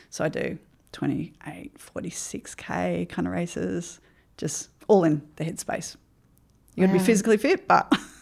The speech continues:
Speaker 1: <laughs> the mind is what takes over.
Speaker 2: And are you in the, um, canoe yourself, or you're in a team with, uh,
Speaker 1: Um,
Speaker 2: like, multiple
Speaker 1: both. So I do the six mans.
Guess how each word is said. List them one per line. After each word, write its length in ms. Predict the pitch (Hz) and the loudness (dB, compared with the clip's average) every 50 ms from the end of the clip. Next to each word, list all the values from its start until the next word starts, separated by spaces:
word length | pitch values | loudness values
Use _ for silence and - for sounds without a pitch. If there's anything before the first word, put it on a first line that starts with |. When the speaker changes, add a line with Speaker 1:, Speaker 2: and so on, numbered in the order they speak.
| - _ _ | -20 _ _
Speaker 1:
<laughs> 360 | _ _ - - - - - | _ _ -20 -20 -20 -14 -4
the 60 | - 196 | 0 2
mind 260 | 202 180 170 175 175 | 4 4 4 4 2
is 100 | 185 - | 0 -2
what 140 | 180 - - | -2 -4 -2
takes 260 | - 180 - - - | -2 -2 -2 -2 0
over. 300 | - 151 - - 147 156 - - _ - - - - - - | 0 0 0 0 -2 -4 -6 -14 _ -20 -20 -20 -14 -4 4
Speaker 2:
And 120 | - - 226 | 6 8 10
are 60 | 220 | 10
you 140 | 220 220 220 | 10 10 8
in 180 | 226 220 208 | 8 8 6
the, 300 | 196 196 185 185 180 - - | 6 6 6 6 6 4 4
um, 220 | - 175 170 170 | 2 2 0 0
canoe 220 | 170 - 185 180 | -2 0 0 2
yourself, 460 | 170 170 170 - - 170 185 247 - - | 2 0 0 0 0 0 0 0 2 2
or 80 | 190 185 | 2 4
you're 140 | 190 180 180 | 6 6 4
in 40 | 170 | 4
a 40 | 165 | 0
team 320 | - - 180 160 165 175 | 0 0 0 0 0 0
with, 260 | 175 165 - - - - - | -2 -6 -8 -12 -18 -18 -16
uh, 200 | - - - - - | -16 -12 -8 0 4
Speaker 1:
Um, 180 | 202 190 190 | 8 8 8
Speaker 2:
like, 100 | 175 165 - | 8 8 6
multiple 320 | 175 175 185 180 175 180 | 6 8 6 6 4 2
Speaker 1:
both. 80 | 170 175 | -2 0
So 180 | - - 202 | 4 8 8
I 60 | 202 185 | 8 10
do 120 | 160 180 | 8 6
the 60 | 170 | 4
six 260 | 170 - - 190 - | 4 2 2 0 2
mans. 440 | - 240 302 453 523 508 - - - | 4 4 4 4 4 -2 -10 -12 -12